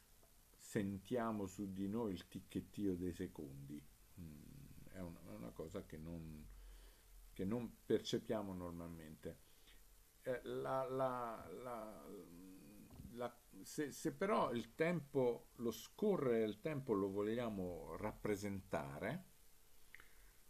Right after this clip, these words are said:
eh, dobbiamo invece cominciare a rappresentarlo, cioè dobbiamo scandirlo,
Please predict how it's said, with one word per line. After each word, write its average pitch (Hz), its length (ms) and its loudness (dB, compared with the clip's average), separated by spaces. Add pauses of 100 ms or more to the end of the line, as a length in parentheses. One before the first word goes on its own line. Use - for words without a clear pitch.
(400)
eh, - 220 -8
dobbiamo 190 960 2 (1300)
invece 160 720 2
cominciare 135 760 2
a 110 260 -2 (140)
rappresentarlo, 110 1200 2
cioè 95 300 0
dobbiamo 117 680 -2
scandirlo, 123 1080 2